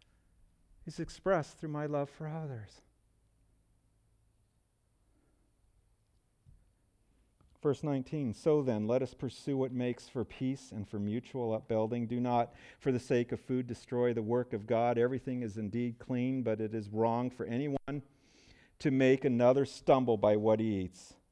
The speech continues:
Verse twenty-one, "It is good not to eat meat or drink wine or do anything that causes your brother to stumble." Um, let me just summarize that a bit. It took me a long time, and I'm telling you, a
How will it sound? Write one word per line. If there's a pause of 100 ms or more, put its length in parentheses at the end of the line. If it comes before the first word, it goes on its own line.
(260)
Verse
twenty-one,
"It
is
good
not
to
eat
meat
or
drink
wine
or
do
anything
that
causes
your
brother
to
stumble." (440)
Um, (840)
let
me
just
summarize
that
a
bit. (1400)
It
took
me
a
long
time,
and
I'm
telling
you,
a